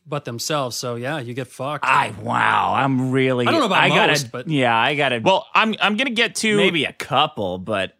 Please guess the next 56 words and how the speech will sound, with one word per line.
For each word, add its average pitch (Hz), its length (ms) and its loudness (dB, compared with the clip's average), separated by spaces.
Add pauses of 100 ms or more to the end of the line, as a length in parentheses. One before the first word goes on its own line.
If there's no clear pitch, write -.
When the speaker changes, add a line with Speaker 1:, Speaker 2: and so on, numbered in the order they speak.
(120)
Speaker 2:
addiction 107 640 -4
sounds 92 440 -10
way 139 480 -2
more 101 260 0
likely. 82 720 -8
Speaker 3:
Okay, 156 260 2
well, 160 260 2
I, 170 140 -2 (100)
I 165 120 2
have 202 220 0
those, 170 280 -2
uh, 110 320 2
those 107 160 -4
statistics 117 560 -6
here, 87 380 -8
actually, 95 360 -6
Speaker 2:
'Cause, 92 120 -2
like, 98 100 2
Speaker 3:
about, - 120 -4
Speaker 2:
that's 214 100 0
not 214 120 2
Speaker 3:
uh, 220 40 2
Speaker 2:
how 170 100 2
credit - 380 -4
works, 90 400 -10
right? 156 200 0
Like, 139 160 -2
if 135 80 -6
you 160 120 -4
get, 160 260 -2
if 151 100 -8
you 185 80 -6
get 175 140 0
in 139 140 2
debt 139 200 2
with 120 120 -10
the 120 80 0
hospital, 117 600 0
they 113 140 -2
don't 123 240 -2
send 123 240 -4
the 104 60 -4
goon 123 320 -6
squad 101 320 -2
out 98 200 -2
to 98 60 -10
boot 101 240 -6
you 107 160 -4
out 107 140 0
of 107 60 -4
your 95 100 -4
apartment. 101 580 -4
You 120 120 -8
can 113 180 -6
freeload 95 560 -6
forever. 90 720 -4